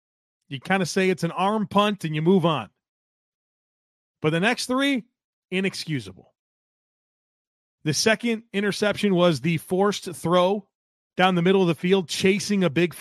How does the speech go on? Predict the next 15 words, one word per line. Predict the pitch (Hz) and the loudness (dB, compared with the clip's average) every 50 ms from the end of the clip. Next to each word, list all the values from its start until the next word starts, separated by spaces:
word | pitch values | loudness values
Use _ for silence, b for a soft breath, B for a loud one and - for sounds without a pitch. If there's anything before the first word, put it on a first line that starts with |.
| - 160 _ _ - | -16 -16 _ _ -2
big | 180 180 190 156 | -2 0 0 -2
play | - 170 175 180 190 | -4 -4 -2 -2 -2
down | 156 131 156 160 175 190 | 0 0 0 0 0 0
the | 180 170 | 0 0
middle | 175 180 180 | 0 0 0
of | 175 165 | 0 -2
the | |
field | 139 - 170 170 180 180 156 | -2 -2 -2 0 0 0 0
to | - 160 156 147 131 _ _ _ _ _ _ _ _ _ _ _ _ _ - | 0 0 0 0 -2 _ _ _ _ _ _ _ _ _ _ _ _ _ -4
Stefon | - 185 190 185 - 196 185 160 | 2 2 2 4 4 2 2 2
Diggs, | 143 160 185 185 - - | 2 0 0 0 0 0
who | 170 | 0
was | 147 139 127 101 | 0 0 -4 -4
double | 104 - 147 165 165 190 | -2 -2 -2 0 0 -2
covered. | - - 165 175 196 247 240 | 0 2 2 2 0 -2 -12